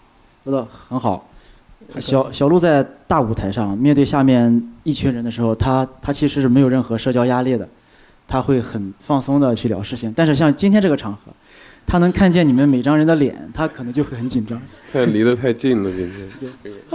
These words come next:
Speaker 2: <laughs> 想起那个警察乐队有首老歌啊，“Don't stand so close to me”。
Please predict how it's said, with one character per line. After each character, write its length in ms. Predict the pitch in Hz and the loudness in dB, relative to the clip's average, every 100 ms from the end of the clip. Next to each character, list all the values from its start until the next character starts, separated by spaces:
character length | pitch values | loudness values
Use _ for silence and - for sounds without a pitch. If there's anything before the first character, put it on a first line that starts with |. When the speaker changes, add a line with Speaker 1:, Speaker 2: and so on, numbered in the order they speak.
| 311 - - - - - - - | -14 -18 -20 -20 -20 -18 -18 -16
Speaker 2:
<laughs> 80 | - | -8
想 260 | 143 - 156 | -4 -2 -2
起 120 | 156 | -2
那 180 | 143 151 | -2 0
个 220 | 143 139 139 - | 0 -2 -4 -10
警 140 | - 127 | -4 -2
察 160 | 139 | 0
乐 80 | 151 | 0
队 80 | 156 | 0
有 60 | |
首 100 | 151 160 | 2 2
老 140 | 135 | 0
歌 280 | 123 143 147 | 0 0 0
啊， 200 | 135 143 - - | -4 -12 -20 -6
“Don't 180 | 165 165 | -2 -2
stand 240 | - 165 | 0 0
so 160 | 156 165 | 0 0
close 380 | 160 - 151 147 | -2 0 0 0
to 100 | 143 | -2
me”。 260 | 143 135 | 0 -2